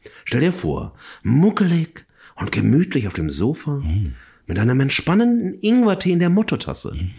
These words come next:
Speaker 1: Darauf vielleicht ein Zi-, Nietzsche-Zitat oder ein radikaler Selfcare-Optimismus à la Carpe Diem.
Speaker 2: Mhm.
Speaker 1: Oder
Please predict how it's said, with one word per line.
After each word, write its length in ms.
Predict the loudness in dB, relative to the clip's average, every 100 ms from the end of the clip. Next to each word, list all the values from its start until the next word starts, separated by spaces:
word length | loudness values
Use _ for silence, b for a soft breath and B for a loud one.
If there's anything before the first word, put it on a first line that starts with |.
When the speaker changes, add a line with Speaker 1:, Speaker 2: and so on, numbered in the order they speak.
| B B B -2
Speaker 1:
Darauf 280 | 0 2 2
vielleicht 280 | 0 0
ein 100 | -4
Zi-, 180 | -4 -6
Nietzsche-Zitat 880 | 0 0 0 -2 -2 -2 -2 -4 -8 -16 B B B
oder 120 | 0
ein 180 | 2 0 B B
radikaler 1000 | -4 0 2 4 2 2 0 0 2 0
Selfcare-Optimismus 1700 | -2 -2 0 2 2 -2 -4 -4 -6 -4 -4 -2 -6 -10 -12 -14 -16 B B B
à 120 | -2 0
la 280 | 0 0 b b b b b
Carpe 720 | -4 0 2 2 0 0 -2 -6 _ 0
Diem. 540 | 2 2 2 -2 -6 -2
Speaker 2:
Mhm. 520 | 2 4 4 2 -2 -6 -2
Speaker 1:
Oder 480 | 2 4 2 0